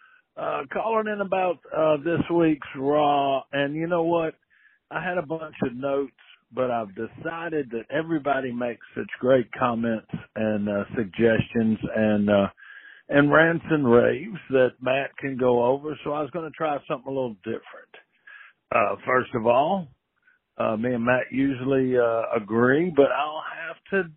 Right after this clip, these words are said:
disagree with him after doing a little research. I have not been on Miz's bandwagon,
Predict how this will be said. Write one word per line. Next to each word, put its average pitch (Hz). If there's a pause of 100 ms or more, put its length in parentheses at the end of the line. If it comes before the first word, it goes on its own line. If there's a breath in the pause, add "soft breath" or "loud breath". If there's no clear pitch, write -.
disagree 160
with 139
him 135
after 120
doing 120
a 113
little 104
research. - (360 loud breath)
I 147
have 120
not 135
been 123
on 117
Miz's 110 (100)
bandwagon, 95